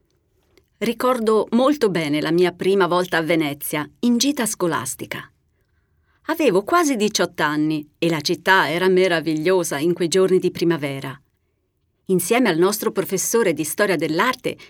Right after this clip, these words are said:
visitammo i monumenti, le chiese, Piazza San Marco.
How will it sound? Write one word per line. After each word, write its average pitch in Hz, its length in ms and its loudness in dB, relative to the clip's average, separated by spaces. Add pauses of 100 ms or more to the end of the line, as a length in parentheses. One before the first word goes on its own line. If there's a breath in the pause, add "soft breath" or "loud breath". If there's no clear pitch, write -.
(100)
visitammo 202 540 2
i 180 80 4
monumenti, 165 960 2
le 165 120 -4
chiese, 160 680 -2 (220 soft breath)
Piazza 208 300 -2
San 165 240 0
Marco. 170 560 0